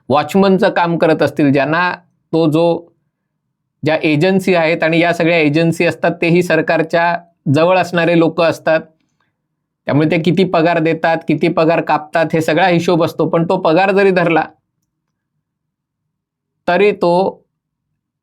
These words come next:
एका काम करणाऱ्या व्यक्तीचा पगार हा दोन अडीच लाखाच्या घरात सहज जातो.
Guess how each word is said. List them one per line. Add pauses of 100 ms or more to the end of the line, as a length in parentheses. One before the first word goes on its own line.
(300)
एका
काम
करणाऱ्या
व्यक्तीचा
पगार
हा (100)
दोन
अडीच
लाखाच्या
घरात (200)
सहज
जातो.